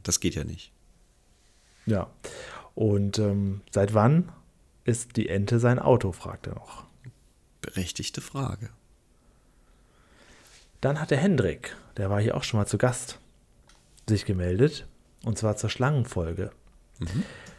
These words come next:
Speaker 2: „Peter hat den P C im Bauwagen aufgebaut. Okay, damit ist sein Schreibtisch ja voll. In der Computerfolge, Computer können nicht lachen,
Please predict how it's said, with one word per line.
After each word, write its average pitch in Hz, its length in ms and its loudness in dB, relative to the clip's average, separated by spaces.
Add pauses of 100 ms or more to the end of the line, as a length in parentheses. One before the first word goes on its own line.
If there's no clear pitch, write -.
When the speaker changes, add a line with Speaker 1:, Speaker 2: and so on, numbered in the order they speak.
(500)
Speaker 2:
„Peter 175 560 2
hat 143 200 -2
den 120 120 4
P 110 160 0
C 165 280 2
im 107 180 2
Bauwagen 101 540 2
aufgebaut. 98 640 0
Okay, 107 360 2
damit 98 220 2
ist 123 100 -2
sein 120 160 0
Schreibtisch 117 400 0
ja 135 80 2
voll. 135 260 6
In 92 120 2
der 98 100 0
Computerfolge, 147 1000 2
Computer 107 420 -2
können 104 180 0
nicht 98 180 0
lachen, 127 380 2